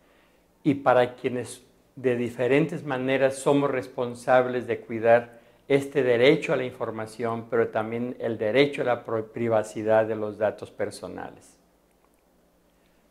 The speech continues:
Ah, yo quisiera insistir en tres puntos que creo de gran importancia. Uno, la diversidad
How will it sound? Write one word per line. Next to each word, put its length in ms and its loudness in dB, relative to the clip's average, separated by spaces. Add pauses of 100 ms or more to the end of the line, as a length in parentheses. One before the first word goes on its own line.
(1200)
Ah, 280 6
yo 160 -2
quisiera 680 4
insistir 920 -4 (600)
en 460 -4 (280)
tres 240 4
puntos 480 4
que 180 -2
creo 220 4
de 160 2
gran 260 2
importancia. 880 -8 (460)
Uno, 380 6 (360)
la 160 6
diversidad 1080 4